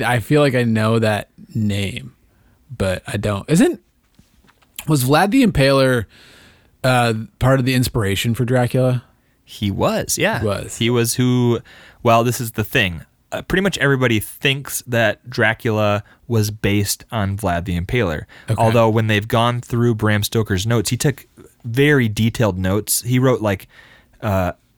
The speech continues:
Speaker 2: books and books full of notes before he even started writing Dracula.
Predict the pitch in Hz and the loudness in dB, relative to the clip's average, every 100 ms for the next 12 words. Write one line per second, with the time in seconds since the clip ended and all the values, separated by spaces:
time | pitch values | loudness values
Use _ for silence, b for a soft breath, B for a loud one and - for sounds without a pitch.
0 | _ 135 151 143 - 113 113 110 - 117 | _ -2 0 0 0 -2 -2 -4 -4 -2
1 | 104 101 110 110 - 107 110 98 90 90 | 0 0 -2 -4 -2 0 0 -2 -2 -4
2 | 90 90 90 85 104 107 104 107 127 127 | -4 -4 -4 -4 -4 -2 -2 -2 -2 -2